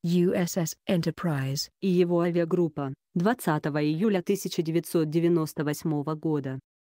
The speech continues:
Speaker 2: Первым надводным кораблем си эл стал крейсер
Speaker 1: ю эс эс Long Beach, си эл джи эн.
Speaker 2: сто шестьдесят.
Speaker 1: си джи эн.
Speaker 2: сто шестьдесят.
Speaker 1: си джи эн.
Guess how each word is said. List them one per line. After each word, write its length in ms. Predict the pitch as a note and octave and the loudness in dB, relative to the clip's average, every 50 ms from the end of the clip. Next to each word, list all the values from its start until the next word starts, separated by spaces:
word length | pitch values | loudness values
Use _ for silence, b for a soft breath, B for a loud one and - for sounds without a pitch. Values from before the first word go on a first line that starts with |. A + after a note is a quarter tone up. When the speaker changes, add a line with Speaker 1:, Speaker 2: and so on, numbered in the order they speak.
| _ _ _ _ _ - | _ _ _ _ _ -4
Speaker 2:
Первым 360 | - A3 G3+ F#3+ F3 E3+ F3 | 0 0 2 2 2 2 2
надводным 500 | F3 E3+ E3+ E3+ E3+ F#3 E3+ E3+ E3+ E3 | 2 2 0 0 0 0 2 2 0 0
кораблем 520 | - - D#3 D#3+ D#3 E3+ F#3+ F3 D#3+ D#3+ E3 | 0 -2 -2 -2 0 0 0 2 2 0 -2
си 300 | - - G3 F#3 F3+ F3+ | 0 0 2 2 2 2
эл 260 | - D#3+ C#3+ C#3 C3+ B2+ | 0 -2 -2 -2 -4 -8
стал 360 | - - - F3 F#3 G3 F#3+ - | -8 -6 -2 -2 -2 -2 -2 2
крейсер 600 | - G#3 F#3+ F#3 E3+ D#3+ - - D#3 C#3 C3+ - _ - | 2 4 4 4 2 0 -4 -6 -8 -8 -8 -10 _ -4
Speaker 1:
ю 300 | F3 E3+ F3+ F3 F3 F#3+ | 0 2 4 4 4 4
эс 240 | - F#3 F3 - - | 2 0 0 0 -2
эс 180 | F#3+ F3+ - - | -2 -2 0 2
Long 380 | F#3 F3+ F3+ F#3 F3+ F3+ E3+ | 2 4 4 4 2 2 0
Beach, 420 | - C#3 E3+ C3+ G#2 - - - - _ _ _ | 0 0 -2 -2 -2 -6 -12 -14 -14 _ _ _
си 280 | - - - - G3 F#3+ | -10 -6 -2 0 2 2
эл 120 | F#3+ F#3+ | 2 0
джи 160 | E3 E3+ E3+ E3+ | 0 0 0 0
эн. 280 | E3 D#3 C#3+ C#3+ C#3+ _ _ - | 2 2 0 -2 -4 _ _ -20
Speaker 2:
сто 260 | - - - F3+ E3+ | -10 -4 -2 0 0
шестьдесят. 640 | - - F#3 E3+ E3 F3 - - D3 C3 C3 - - _ _ _ _ - | 2 0 0 0 -2 -4 -4 -4 -4 -6 -6 -8 -12 _ _ _ _ -10
Speaker 1:
си 340 | - - - G3+ G3+ G3+ G3 | -6 -2 2 4 4 4 2
джи 200 | E3+ E3+ F3 E3+ | 2 2 0 2
эн. 260 | E3 D3+ C#3+ C#3+ D#3 _ _ - | 2 2 0 -2 -4 _ _ -20
Speaker 2:
сто 260 | - - - F3+ E3+ | -10 -4 -2 -2 0
шестьдесят. 640 | - - F#3 E3+ E3 F3 - - C#3 C3 C3 - - _ _ _ _ - | 0 0 -2 0 -2 -4 -4 -4 -4 -6 -6 -8 -14 _ _ _ _ -10
Speaker 1:
си 340 | - - - G3+ G3+ G3+ F#3+ | -6 -2 2 2 4 4 2
джи 180 | E3 E3 F3 | 2 0 0
эн. 280 | E3+ D#3+ D3+ C#3+ D3 | 0 2 0 0 -2